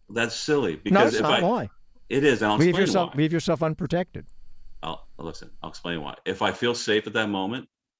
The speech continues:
Speaker 1: then, then, then, then it's unlocked. If I don't, then, then I'll lock it. It's my, it's my choice. And the seatbelt, look, you, you can lock a s-, a seatbelt in place, right? But you can pull it off too. When you're vaccinated,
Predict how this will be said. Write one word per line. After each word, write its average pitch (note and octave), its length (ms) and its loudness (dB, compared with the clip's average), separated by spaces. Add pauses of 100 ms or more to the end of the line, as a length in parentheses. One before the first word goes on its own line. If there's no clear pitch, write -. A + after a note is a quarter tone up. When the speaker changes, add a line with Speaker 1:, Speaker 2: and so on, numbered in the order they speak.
Speaker 1:
then, A2+ 200 0
then, A2+ 240 -2
then, A#2 300 2
then A2+ 120 -2
it's A#2 180 -6
unlocked. B2 500 0 (120)
If F#2 160 -6
I G2 80 2
don't, F#2 320 -2
then, G2+ 340 -2
then G2 120 -2
I'll G#2+ 100 2
lock B2 280 2
it. D2+ 100 -6 (400)
It's - 140 -10
my, A2 260 2
it's G2+ 200 -2
my G#2+ 200 4
choice. A#2 400 0
And G2+ 120 -2
the G#2+ 40 -2
seatbelt, A2 580 0 (360)
look, B2+ 240 0 (380)
you, A#2+ 220 -4
you C3 160 2
can B2+ 280 -2
lock B2 320 0
a A#2 40 -2
s-, - 380 -8
a F2+ 60 -4
seatbelt G#2+ 600 0
in F#2+ 120 -8
place, G#2+ 540 0 (100)
right? G2 240 0 (140)
But A2 80 2
you A#2 100 0
can A#2+ 140 0 (100)
pull B2+ 180 2
it G#2 60 0
off G#2+ 300 0
too. A#2+ 160 0
When G2+ 100 0
you're G2+ 100 0
vaccinated, G2+ 680 -2